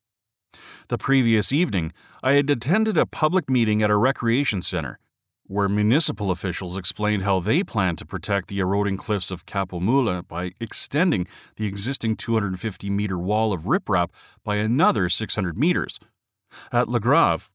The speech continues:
a much-loved strip of historic buildings on an isthmus on the southernmost island of Havre-Aubert,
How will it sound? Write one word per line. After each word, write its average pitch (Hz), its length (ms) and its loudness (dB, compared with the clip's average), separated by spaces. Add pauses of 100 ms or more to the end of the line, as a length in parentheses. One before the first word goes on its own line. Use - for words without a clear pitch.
a 107 160 -4
much-loved 117 720 0
strip - 360 0
of 95 160 -4
historic 98 500 -2
buildings 131 460 2
on 101 100 2
an 104 140 -2
isthmus 95 640 -2
on 95 120 -2
the 98 100 -2
southernmost 110 640 0
island 110 340 0
of 92 160 -6
Havre-Aubert, 98 760 0